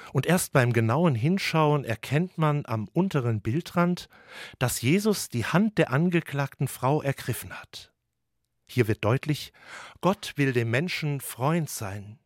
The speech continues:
Er verwendet sich für den Einzelnen, um dessen Heiles willen. Ich kann mir vorstellen, dass Jesus auch in der Realität die Hand jener Frau ergriffen hat.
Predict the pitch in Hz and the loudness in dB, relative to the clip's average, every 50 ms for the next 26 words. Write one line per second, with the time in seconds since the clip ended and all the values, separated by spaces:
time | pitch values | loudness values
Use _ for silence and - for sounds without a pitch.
0 | _ _ _ - - - - - 143 - 160 143 120 156 185 220 226 190 156 - | _ _ _ -20 -18 -6 -4 -2 2 2 4 4 6 6 4 4 4 2 0 0
1 | - - 120 - - - 180 175 165 156 - 160 180 190 185 - - 135 123 113 | -2 -6 -6 -4 -4 -2 0 0 0 0 0 0 0 -2 -2 -2 -2 0 0 2
2 | 113 113 107 113 113 117 - _ _ _ _ _ _ - 120 110 107 135 143 - | 2 0 0 -2 -4 -6 -12 _ _ _ _ _ _ -2 -2 0 2 0 0 0
3 | - 135 117 117 139 147 135 110 - - - 104 101 98 104 101 101 - _ _ | 0 0 0 2 2 0 0 -2 -4 -6 -6 -6 -4 -4 -4 -6 -8 -12 _ _
4 | _ _ _ _ _ _ _ _ _ _ _ _ _ _ _ - - - - 262 | _ _ _ _ _ _ _ _ _ _ _ _ _ _ _ -12 -10 -6 -2 -2
5 | - - - 185 180 165 160 151 147 - 160 165 160 - - 156 143 135 131 123 | -2 0 2 2 2 4 2 2 0 0 -2 -2 -2 -2 -2 -2 -2 -2 -4 -8
6 | - - - - - - - - - 131 120 - 143 151 156 147 147 - - - | -12 -16 -20 -20 -20 -20 -20 -10 -8 -6 -4 0 0 2 2 0 -2 -4 0 0
7 | 143 160 - 151 151 135 131 120 120 127 127 127 117 120 - - - 131 117 110 | 0 0 0 0 -2 -2 -2 0 0 0 0 0 -2 -6 -8 -6 -6 -4 -4 -4
8 | - - 107 95 - 107 101 101 - 101 98 101 101 - - - 98 98 101 98 | -6 -6 -8 -6 -4 -6 -6 -6 -6 -4 -4 -4 -4 -6 -6 -4 -4 -4 -4 -4
9 | 101 - - 107 92 - 113 104 101 110 - - - - | -8 -8 -8 -10 -8 -8 -8 -10 -10 -10 -12 -16 -20 -20